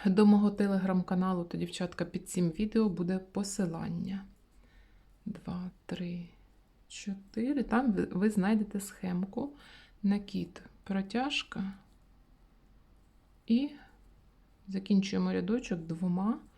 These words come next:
лицевими петельками. Це у нас третій, ще од-, е, один лицевий рядочок, п'ятий. Е, четвертий, будь ласка, по візеруночку пров'яжіть.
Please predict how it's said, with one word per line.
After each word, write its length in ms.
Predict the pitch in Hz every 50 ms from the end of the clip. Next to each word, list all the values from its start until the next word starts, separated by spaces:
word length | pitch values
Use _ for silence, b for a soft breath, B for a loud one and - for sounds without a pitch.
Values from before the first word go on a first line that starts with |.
| b b b b b b b b -
лицевими 540 | 180 180 185 - - 170 170 202 208 220 202
петельками. 720 | 196 - - - 151 151 143 - - 269 180 170 165 -
Це 220 | - - - 226
у 80 | 214 202
нас 260 | 180 170 170 - -
третій, 720 | - - - 180 170 156 156 156 - - 254 294 285 285 B B B B B B
ще 440 | B - - - - 233 247 277 294
од-, 200 | 285 214 - - - - - - - -
е, 60 | - 196
один 520 | 196 190 185 190 - 175 185 214 226 220
лицевий 380 | 175 170 170 - 175 165 170 170
рядочок, 440 | 170 165 196 226 220 - - -
п'ятий. 400 | - - 165 156 156 - 160 151 B B B B B B B B B B - -
Е, 240 | 196 190 185 185 185 185
четвертий, 580 | - 226 - - 180 190 196 190 190 - 160
будь 180 | 156 165 160 -
ласка, 340 | 175 175 170 170 - - 165
по 180 | - - 185
візеруночку 680 | 180 196 185 180 196 196 175 165 156 151 - - - -
пров'яжіть. 760 | - 185 180 175 180 190 185 180 202 208 208 - - -